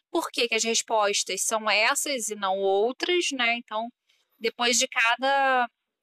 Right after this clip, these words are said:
de cada, é, de cada gabarito, né, de cada resposta certa, vai ter aí a justificativa, o comentário, pra vocês verificarem o raciocínio que tem por trás.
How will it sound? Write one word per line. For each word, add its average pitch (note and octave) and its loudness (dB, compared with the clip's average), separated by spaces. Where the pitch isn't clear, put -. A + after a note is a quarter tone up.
de A3+ -4
cada, G#3+ 2
é, F3+ -2
de G3+ -12
cada A#3+ 0
gabarito, G3+ -2
né, G3 -4
de F#3+ -4
cada G#3 -2
resposta G#3 -2
certa, A#3+ 0
vai A3+ -2
ter A#3+ -4
aí A#3 2
a A#3+ 0
justificativa, B3 -4
o - -16
comentário, C4+ -2
pra C#4 2
vocês C#4+ 2
verificarem C#4 -2
o C4 -6
raciocínio C4+ -2
que - -16
tem C#4 -8
por - -20
trás. D#3+ -2